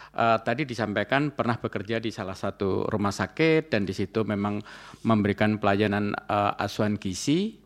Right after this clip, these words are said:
eh, dan di situ dibutuhkan, eh, S T R dan S I P gitu. Lalu saat ini,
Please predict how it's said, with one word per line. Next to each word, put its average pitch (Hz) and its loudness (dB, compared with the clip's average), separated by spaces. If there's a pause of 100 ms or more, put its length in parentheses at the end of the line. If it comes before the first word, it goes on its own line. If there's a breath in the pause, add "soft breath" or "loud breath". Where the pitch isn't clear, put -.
(480 loud breath)
eh, 113 4
dan 110 4
di 104 -2
situ 117 2
dibutuhkan, 104 -2
eh, 110 -6 (160)
S 107 -6
T - 0
R 107 -2
dan 104 -4
S 113 -8
I 143 -6
P 90 -6
gitu. - -12 (320)
Lalu 151 2 (240 loud breath)
saat - -2
ini, 151 -2